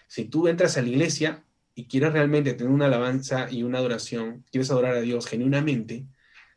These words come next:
solo lo vas a lograr haciéndolo del modo en que nosotros queremos, o sea, eh, la liturgia que tal, tal cual es, los himnos y todo eso, o sea, no existe otra manera.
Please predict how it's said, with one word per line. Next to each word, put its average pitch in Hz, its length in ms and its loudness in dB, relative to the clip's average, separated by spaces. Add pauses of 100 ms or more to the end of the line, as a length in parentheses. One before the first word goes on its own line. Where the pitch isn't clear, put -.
solo - 400 2
lo 147 100 4
vas 139 220 4
a 147 40 0
lograr 139 420 -2 (1000)
haciéndolo 127 540 2
del 107 160 2
modo 127 460 0
en 110 160 -10
que 104 120 -8
nosotros 101 420 -10
queremos, 113 640 -8
o - 40 -16
sea, - 260 -12 (260)
eh, - 280 -16
la 107 100 -8
liturgia 107 440 -8
que 104 80 -14
tal, 107 260 -12 (100)
tal - 180 -14
cual 110 200 -8
es, 143 320 -2 (460)
los 107 300 -4
himnos 120 600 0
y 113 100 -12
todo 113 260 -2
eso, - 240 -6
o - 40 -18
sea, 107 160 -10
no 127 300 -2
existe - 460 -8
otra - 180 -12
manera. - 380 -16